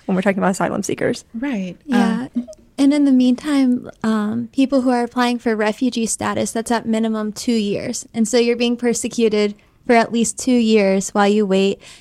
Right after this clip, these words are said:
Speaker 3: And who knows if you'll be accepted and granted that status. And
Speaker 2: Mm-hmm.
Speaker 3: every piece of your life we learned was combed over, you know, your social media, I mean, anything you've ever interacted with.
Speaker 2: Right, right.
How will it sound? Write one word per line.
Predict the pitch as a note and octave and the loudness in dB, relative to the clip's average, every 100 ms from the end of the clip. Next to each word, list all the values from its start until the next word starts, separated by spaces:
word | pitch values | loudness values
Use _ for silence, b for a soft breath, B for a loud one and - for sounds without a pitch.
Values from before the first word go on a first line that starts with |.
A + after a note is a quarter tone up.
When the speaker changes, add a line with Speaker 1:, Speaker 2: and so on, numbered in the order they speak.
| B | B
Speaker 3:
And | A#3+ A3+ G#3 G3+ G#3 - _ | -2 0 -2 -4 -8 -12 _
who | A#3+ B3 | 2 4
knows | A#3 A#3 A3+ | 4 0 -2
if | B3 | -2
you'll | A#3 | -4
be | G#3+ G3+ | -2 -4
accepted | G3 - B3+ B3+ B3+ B3 | -4 -2 -2 0 0 2
and | A3+ A3 | 0 0
granted | G#3+ A3 A#3+ | 0 0 -2
that | A3+ G#3 - | -4 -6 -6
status. | - G3+ G3+ G3+ G3 G3 | -4 0 0 0 0 0
And | G3 G#3 | -2 -2
Speaker 2:
Mm-hmm. | G3 F#3 G3 | -4 -14 0
Speaker 3:
every | B3 A#3 A#3+ | 0 2 -2
piece | - A3+ - | 0 -2 0
of | A3+ A3 | -4 -2
your | G#3 | -2
life | F#3+ F#3+ - | 0 -2 -2
we | A3 | -4
learned | G3 F#3 F#3 | -2 -6 -6
was | G3+ | -6
combed | - A3+ G#3 G3 | -4 0 0 0
over, | F3+ F3+ G#3 G#3 | -2 -2 -4 -4
you | G#3+ | -4
know, | G#3 G3 | -4 -6
your | G3 G3 | -6 -4
social | A3 G3+ - G3 | -2 -2 -4 -6
media, | G#3 G#3+ G#3 G3+ | -4 -4 -4 -4
I | F#3+ F#3+ | -4 -6
mean, | A3 - | -8 -4
anything | A3 A3 G3+ - G3 | 0 0 -2 -4 -4
you've | G3+ | -4
ever | G3 G3+ | -6 -4
interacted | F#3+ F3+ - - - - - | -4 -4 -6 -8 -8 -12 -10
with. | A#3 A#3+ - F3+ | -8 -10 -12 -16
Speaker 2:
Right, | E3 E3 D#3+ _ _ | -14 -14 -16 _ _
right. | E3 D#3+ | -14 -14